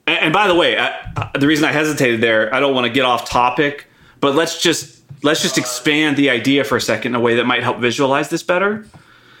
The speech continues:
When you think about all of the realities of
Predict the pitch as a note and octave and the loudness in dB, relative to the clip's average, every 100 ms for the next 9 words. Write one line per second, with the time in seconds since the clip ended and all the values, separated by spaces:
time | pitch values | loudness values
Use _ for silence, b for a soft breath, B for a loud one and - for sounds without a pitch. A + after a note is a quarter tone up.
0 | B B B B - D#3 D#3 D3+ D3 E3+ | B B B B -4 0 2 0 0 0
1 | F3 F3 E3 C#3 C3+ B2+ - - C#3 C#3+ | 0 0 0 0 0 -2 -6 -2 0 2
2 | D3+ D3 D3 C3 C3 B2+ B2 B2 C#3+ B2 | 2 2 2 0 0 2 2 2 0 0
3 | A#2 A#2 G#2+ - A#2+ A2+ A2 A2 | -2 -4 -6 -4 0 2 0 -2